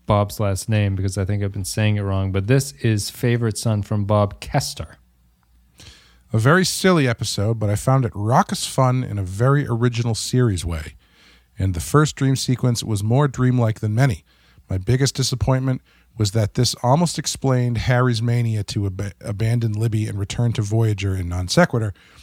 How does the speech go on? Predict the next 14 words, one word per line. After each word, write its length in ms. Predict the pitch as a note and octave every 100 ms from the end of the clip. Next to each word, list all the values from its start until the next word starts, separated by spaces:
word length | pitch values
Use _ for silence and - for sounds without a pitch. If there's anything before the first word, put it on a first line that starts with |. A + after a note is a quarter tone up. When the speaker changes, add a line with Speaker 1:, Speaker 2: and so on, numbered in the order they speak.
| _
Speaker 2:
but 140 | - G#2+
the 60 | G2
star 280 | - D3+ D#3
date 280 | C#3+ C3 A#2+
they 120 | A#2+
give 380 | A2 A#2 A2+ G2+
means 340 | A#2 A#2 A2+
he 140 | - B2
got 200 | A#2 A2
infected 580 | F#2+ C#3 - C3 A2 - _ _ -
since 340 | - B2 A#2
the 140 | - A2
last 400 | A#2 A#2 G#2 A2+
episode. 460 | - F#2+ - D2+